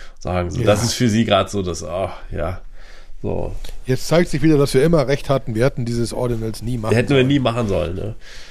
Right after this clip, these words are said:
Speaker 1: Das, äh, so ein Scheiß.
Speaker 2: So ein Scheiß.
Speaker 1: Ja.
Speaker 2: Ja, da lobe ich mir die,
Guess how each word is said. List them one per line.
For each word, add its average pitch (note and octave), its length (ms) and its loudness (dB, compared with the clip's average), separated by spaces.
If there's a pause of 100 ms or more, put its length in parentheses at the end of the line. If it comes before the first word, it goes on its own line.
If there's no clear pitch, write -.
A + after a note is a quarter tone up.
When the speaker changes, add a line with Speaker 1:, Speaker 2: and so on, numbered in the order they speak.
(160)
Speaker 1:
Das, - 320 -8
äh, E2 220 -4 (120)
so - 140 -12
ein - 100 -8
Scheiß. E2 520 -6 (800)
Speaker 2:
So - 120 -10
ein E2 100 -8
Scheiß. D2 440 -8
Speaker 1:
Ja. F2 180 -6 (580)
Speaker 2:
Ja, F2 300 0
da F#2+ 140 -4
lobe G#2+ 200 -2
ich - 140 -2
mir G2+ 80 0
die, F2+ 240 -2